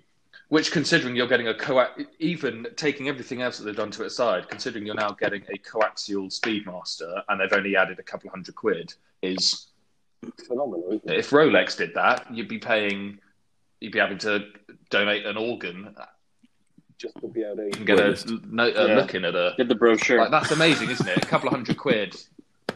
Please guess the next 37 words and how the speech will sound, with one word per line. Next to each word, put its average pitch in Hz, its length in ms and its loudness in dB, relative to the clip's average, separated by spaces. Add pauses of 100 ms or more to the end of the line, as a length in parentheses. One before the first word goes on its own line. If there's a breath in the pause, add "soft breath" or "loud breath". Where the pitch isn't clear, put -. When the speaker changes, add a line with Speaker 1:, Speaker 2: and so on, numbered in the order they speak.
(160)
Speaker 1:
couple 151 240 2
of, 120 160 0
yeah, 156 260 2 (100)
<laughs> - 100 -20
yeah. 240 260 -2 (1160 loud breath)
Like, 143 200 -2
a - 40 -14
couple 143 240 2
of 131 60 2
hundred 127 220 -6
quid 117 240 -6
for 110 140 -10
a 107 40 -2
coaxial 101 840 -8
Speaker 3:
And 127 100 6
the 113 40 0
thing 156 160 8
is, 135 100 8
the 110 60 0
Speaker 1:
Speedy. 120 80 6
Speaker 3:
difference 147 380 4
is, 107 260 6
you 95 60 0
know 101 160 4
that 90 120 4
you'd 95 240 4
be 92 140 4
able 87 140 4
to 80 60 -2
Speaker 1:
Yeah. 80 80 -4
Speaker 3:
buy 87 200 4
that 78 120 2
Speedmaster 76 500 -4
pretty 78 180 -2
easily 73 580 -2
if - 160 -2
you, 69 200 -8